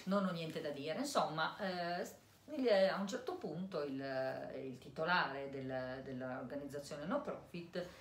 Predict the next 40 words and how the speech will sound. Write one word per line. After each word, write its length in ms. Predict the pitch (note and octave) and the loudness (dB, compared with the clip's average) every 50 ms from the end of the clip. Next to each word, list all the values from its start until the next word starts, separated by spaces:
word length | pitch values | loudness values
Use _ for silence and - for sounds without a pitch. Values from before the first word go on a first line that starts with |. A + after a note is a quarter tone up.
| - - - - - - | -18 -18 -18 -20 -16 -6
mi 120 | - C#4 A3 | -2 0 0
dice, 220 | F#3+ - - F3+ | 0 0 -2 -4
mi 100 | E3 D#3 | -6 -4
fa, 140 | D3 C3+ C3+ | -4 -2 -2
"Eh, 220 | D#3+ F3 - - | 0 0 -2 -4
senti, 360 | - - D#3 C#3 C#3 - C#3+ | -4 -4 -4 -4 -4 -6 -6
guarda, 800 | - D3+ D3 C3 C3+ C3+ - - C#3 - - - - - - - - | -2 0 2 2 2 0 -2 -4 -4 -4 -4 -6 -8 -8 -10 -10 -4
vedo 280 | - B3 C#4 - E3 D#3+ | 0 0 2 2 0 -2
che 180 | - F3+ - | -4 -6 -6
tutto 300 | - C4 G#3+ - - D#3+ | -4 -6 -6 -6 -6 0
va 100 | E3 B3 | 2 2
bene, 340 | B3+ G3 D#3 C#3 C#3 D3+ F#3 | 4 4 2 0 0 -2 -4
però 400 | G#3 - D#4 C4+ F3+ C#3+ C#3+ - | -2 0 0 2 2 2 0 0
la 140 | E3+ D3+ - | 0 -2 -2
cosa 240 | - F3 D#3 D3+ D#3 | -2 -4 -4 -4 -4
che 140 | - C#4+ C#4 | -2 0 2
manca 500 | A#3 D#3 - - - - F#3 F#3 - - - | 2 2 0 -2 -2 2 2 2 2 0 -4
de-, 160 | - D3+ D3 - - - | -6 -8 -8 -8 -8 -4
del, 640 | - E3 D#3 D3 C#3+ C#3 C#3+ C3+ C3+ C3+ C3 C3 | -2 -2 0 -2 -4 -4 -4 -4 -4 -4 -4 -4
di 120 | C#3 F3 E3+ | -4 -4 -2
questa 300 | - - - - C4+ C4 | -2 -2 2 2 2 2
cosa 320 | - C#3+ C3+ - E3+ D#3 | 2 -2 -2 -2 -4 -4
sono 280 | - - E3 D3+ D3+ D3+ | -4 -4 -6 -4 -4 -4
le 140 | C#3+ C#3+ | -4 -4
serate", 600 | C#3 - - D3+ D3+ D3 C3+ C#3 - - - D3 - - - - - | -6 -2 -2 0 0 2 0 0 -2 -4 -6 -8 -8 -10 -14 -2 0
perché 240 | B3+ - - F3+ D#3 | 0 2 2 2 0
nelle 240 | C3+ D3 D#3 D#3+ | 0 0 0 0
altre 240 | D3+ D3+ - G3+ A3 | 0 0 -4 -6 -6
città, 460 | - - C4+ - - - D3 C3+ - - - - - - - - - - | -6 -6 -6 -2 0 0 0 0 0 -6 -12 -18 -20 -20 -20 -20 -20 -12
perché 200 | - F3 D#3+ F#3+ | -10 -6 -6 -2
poi 300 | - G#3+ G#3+ G3 F#3 - - - - - - - - - - | 0 2 2 2 2 -2 -6 -12 -16 -20 -18 -18 -18 -14 -12
andando 320 | - D#3 D#3 E3 E3+ G#3 | -8 -4 -2 0 2 2
avanti 340 | A3+ F#3+ D3 D3+ E3 - D3 | 2 4 2 0 -2 -4 -6
questa 220 | B2+ D3+ D3 - - | -8 -8 -8 -8 -10
associazione 640 | - D3+ C3+ - F#3+ F#3+ - - D3 C3+ C#3 D3+ | -12 -12 -8 -6 -6 -6 -6 -6 -6 -6 -4 -4
ha 40 | D3 | -6
preso 280 | C#3+ - D3 C#3 C3+ D3 | -6 -6 -6 -6 -4 -4
anche 240 | C3 C3+ D3 - C#3+ | -6 -6 -6 -6 -8
altre 280 | C3 - - - C3+ | -10 -10 -10 -12 -12
città 460 | - - - - - - C3 A#2 - | -12 -12 -12 -12 -10 -10 -10 -10 -10